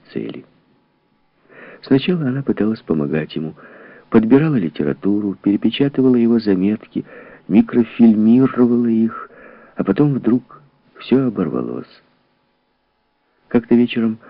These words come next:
она внезапно вскочила из-за письменного стола и едва успела добежать до ванной, как у неё началась мучительная рвота.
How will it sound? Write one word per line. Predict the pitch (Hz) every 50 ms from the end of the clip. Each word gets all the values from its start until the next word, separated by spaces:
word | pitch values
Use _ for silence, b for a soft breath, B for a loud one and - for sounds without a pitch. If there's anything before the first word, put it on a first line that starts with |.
| B B B B B B B B B B B -
она | 101 104 113 110
внезапно | 107 113 110 104 120 117 113 - 117 110
вскочила | - - - 104 98 - - 110 107
из-за | 104 101 101 104
письменного | 98 - 107 - - - 101 101 98 104
стола | - - - 92 104 110 113 113 B B B B B B B B B
и | - 98
едва | 95 90 101 113 117
успела | 113 113 - - 113 110 110 104
добежать | 101 98 98 95 92 110 104 101 101
до | 95 92
ванной, | 90 107 113 113 113 110 113 110 110 B B B B B B
как | - 127 101 -
у | 92
неё | 92 92 98 110
началась | 110 110 107 - - 98 110 113 - -
мучительная | 104 98 - - 101 98 98 - 110 104 101 101 104 104
рвота. | 101 90 85 80 78 - - 76